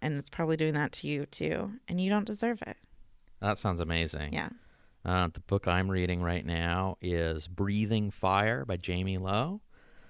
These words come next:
Speaker 2: Jamie Lowe is somebody I've had my eye on for a while. She's done,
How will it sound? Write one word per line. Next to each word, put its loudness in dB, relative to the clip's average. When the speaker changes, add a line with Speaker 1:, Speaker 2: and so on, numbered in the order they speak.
Speaker 2:
Jamie 4
Lowe 6
is 2
somebody 2
I've 2
had 2
my 2
eye 4
on 2
for 0
a 4
while. 4
She's -6
done, 0